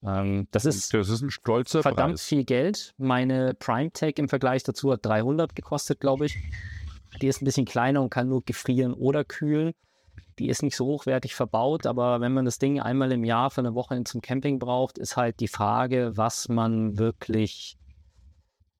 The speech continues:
Speaker 1: was man, welche Version man davon nehmen will, ja.
Speaker 2: Mhm.
Speaker 1: Genau.
Speaker 2: Mhm. Okay, verstehe.
Speaker 1: Wir machen Entertainment.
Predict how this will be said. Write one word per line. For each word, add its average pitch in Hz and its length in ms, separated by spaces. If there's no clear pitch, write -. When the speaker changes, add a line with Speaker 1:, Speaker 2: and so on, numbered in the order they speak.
Speaker 1:
was 143 180
man, 131 480
welche 127 240
Version 117 340
man 113 140
davon 104 240
nehmen 98 300
will, 98 180
ja. - 80
Speaker 2:
Mhm. 90 500
Speaker 1:
Genau. 101 200
Speaker 2:
Mhm. 90 320
Okay, 90 400
verstehe. 82 460
Speaker 1:
Wir 240 320
machen 147 380
Entertainment. 123 680